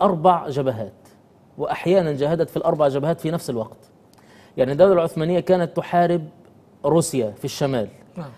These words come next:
Speaker 1: وكانت تحارب في شرق أوروبا، وكانت تحارب عند الخليج العربي و-، وخليج عدن، وأحيانًا كانت تحارب في الهند، وأحيانًا كانت تحارب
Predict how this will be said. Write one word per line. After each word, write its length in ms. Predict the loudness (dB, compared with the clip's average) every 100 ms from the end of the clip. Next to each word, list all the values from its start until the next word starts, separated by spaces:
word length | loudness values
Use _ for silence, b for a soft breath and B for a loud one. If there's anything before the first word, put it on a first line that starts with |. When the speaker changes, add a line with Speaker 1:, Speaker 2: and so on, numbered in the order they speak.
| B -4
Speaker 1:
وكانت 340 | 0 2 0
تحارب 280 | 0 0 0
في 140 | -2
شرق 320 | 0 0 0
أوروبا، 420 | 0 0 0 -4 -12 -16 _ b b b
وكانت 500 | -2 0 2 0 -2
تحارب 440 | -4 -2 2 2 0
عند 240 | -2 0
الخليج 500 | 0 0 -2 0 0
العربي 500 | 0 2 2 2 0
و-، 640 | 4 4 2 -2 -2 -2 0
وخليج 400 | -2 0 0 2
عدن، 320 | 0 0 -2 -4 -14 -20 _ -20 b b b
وأحيانًا 480 | 0 0 0 0 0
كانت 380 | 2 2 2 -4
تحارب 340 | -2 0 0
في 140 | -2 -6
الهند، 300 | -4 -4 -4
وأحيانًا 460 | -4 -4 -4 -4
كانت 380 | -4 -2 -2 -6
تحارب 400 | -6 0 0 0